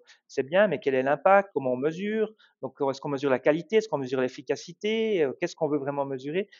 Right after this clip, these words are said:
Et là, j'ai, j'ai, après quelques recherches, j'ai vu qu'il y avait ces certifications qui étaient proposées.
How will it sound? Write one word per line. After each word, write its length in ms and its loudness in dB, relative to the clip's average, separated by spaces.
Et 60 0
là, 120 8
j'ai, 260 0
j'ai, 600 -6
après 180 -16
quelques 180 -8
recherches, 280 -4
j'ai 100 0
vu 140 0
qu'il 80 -4
y 20 8
avait 80 8
ces 160 -4
certifications 640 -2
qui 80 -10
étaient 160 -4
proposées. 460 -8